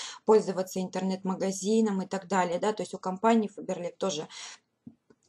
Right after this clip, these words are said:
ог-, эм, как вам даже сказать, огромная, э, при-, куча условий для того, чтобы вы смогли легко продвигаться, да. То есть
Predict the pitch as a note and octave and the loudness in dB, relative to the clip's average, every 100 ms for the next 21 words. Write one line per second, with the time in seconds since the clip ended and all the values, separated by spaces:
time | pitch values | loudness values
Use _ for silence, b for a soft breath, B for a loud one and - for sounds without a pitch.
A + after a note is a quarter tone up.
0 | F3+ D3+ G3 - - G#3 F3+ F#3+ F3+ F3 | 10 10 10 6 8 8 8 2 -2 -6
1 | F3+ - G3+ F#3+ G3 F#3 G3 F#3+ F3 - | -8 -2 0 0 0 -2 -2 4 4 8
2 | A3 G#3+ F#3+ F#3+ F#3+ F3+ F3+ F3+ F3 F3 | 6 6 4 0 0 -2 -4 -4 -6 -6
3 | F3 F3 G3+ G3 - F3 - - A#3 G#3+ | -6 -4 -4 -2 -2 -4 -4 2 4 4
4 | G3 F#3+ A3 A#3+ A3 F#3 F3 F3 F3 G3+ | 0 0 6 8 8 4 -2 -4 -2 -4
5 | - D#3+ F3+ F3+ F#3 F3 F#3+ F#3+ F3 - | -4 -8 -6 -8 -6 -6 -4 -4 -6 -10
6 | F3 F3 F3 D#3+ E3+ E3+ D3+ - D#3 F#3+ | -12 -10 -10 -6 0 0 0 -4 -6 -4
7 | F#3 F#3+ | -4 -6